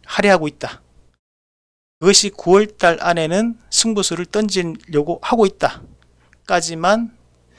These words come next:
어, 알아두시면 될 것 같습니다. 자, 여기서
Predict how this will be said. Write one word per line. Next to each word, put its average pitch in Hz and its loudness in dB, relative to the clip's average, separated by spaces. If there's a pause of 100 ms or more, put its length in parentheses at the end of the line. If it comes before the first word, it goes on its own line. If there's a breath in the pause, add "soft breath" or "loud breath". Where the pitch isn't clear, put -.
(220 soft breath)
어, 104 -16 (280)
알아두시면 139 -6
될 131 -10
것 120 -10
같습니다. - -10 (520)
자, - -14
여기서 196 4